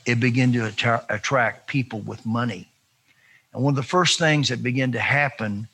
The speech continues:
is people came and they began to be blessed.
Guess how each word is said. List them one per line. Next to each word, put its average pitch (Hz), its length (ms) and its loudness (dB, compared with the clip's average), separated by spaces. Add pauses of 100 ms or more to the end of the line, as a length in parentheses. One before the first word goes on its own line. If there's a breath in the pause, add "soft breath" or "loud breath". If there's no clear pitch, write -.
is 107 160 -6
people 123 360 -2
came 117 560 -2 (340 soft breath)
and 110 240 -2
they 120 400 0
began 113 300 0
to 104 80 -4
be 107 160 -2
blessed. 101 640 -4